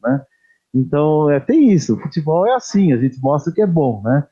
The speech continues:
Ah, as renovações, o Renato tá renovado, a gente vai conversar agora, acabei de falar com ele. É um jogador que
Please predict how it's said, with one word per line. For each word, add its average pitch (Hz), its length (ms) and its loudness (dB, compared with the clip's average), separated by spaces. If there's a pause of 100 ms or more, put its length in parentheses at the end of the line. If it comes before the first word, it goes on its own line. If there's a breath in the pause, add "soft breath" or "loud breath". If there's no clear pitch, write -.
(480)
Ah, 143 460 0
as 170 340 -4
renovações, 190 760 0
o 143 100 0
Renato 175 420 -2
tá 156 120 -4
renovado, 139 680 0
a 123 80 2
gente 131 120 0
vai 131 160 -6
conversar 127 480 -6
agora, 135 280 -2
acabei 131 280 -6
de 147 80 -8
falar 135 320 -4
com 117 100 0
ele. 135 360 2 (560)
É 117 160 0
um 113 100 -2
jogador 139 420 -2
que 123 380 -2